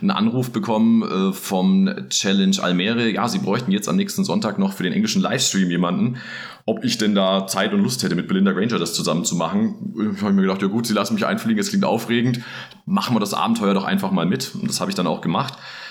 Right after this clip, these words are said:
Ähm, und dadurch bin ich eigentlich mit Belinda gut in Kontakt gekommen. Sie hat mich dann zum Beispiel zu The Championship auch noch geholt. Und die andere Geschichte dabei ist, dass auch Mallorca dann kurz drauf im September, ja, im Oktober war's dann, einundzwanzig, auch einen Moderator gesucht hat.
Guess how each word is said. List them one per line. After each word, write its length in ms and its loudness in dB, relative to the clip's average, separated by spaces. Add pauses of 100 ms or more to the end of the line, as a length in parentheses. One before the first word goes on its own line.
(220)
Ähm, 380 4
und 420 0
dadurch 280 0
bin 100 2
ich 80 2
eigentlich 160 0
mit 140 0
Belinda 300 2
gut 180 0
in 60 4
Kontakt 300 -4
gekommen. 300 0
Sie 140 -2
hat 80 0
mich 80 0
dann 100 0
zum 100 -2
Beispiel 300 -2
zu 140 -6
The 160 -2
Championship 480 -2
auch 80 0
noch 160 0
geholt. 380 -2 (580)
Und 320 -2
die 80 0
andere 240 2
Geschichte 320 -2
dabei 260 0
ist, 160 -6
dass 140 -4
auch 100 -4
Mallorca 560 0
dann 220 -2
kurz 240 -4
drauf 280 -2
im 120 -2
September, 800 -2
ja, 100 -2
im 100 0
Oktober 340 -2
war's 140 -4
dann, 120 -2
einundzwanzig, 560 -2
auch 80 0
einen 80 2
Moderator 460 0
gesucht 340 0
hat. 200 -2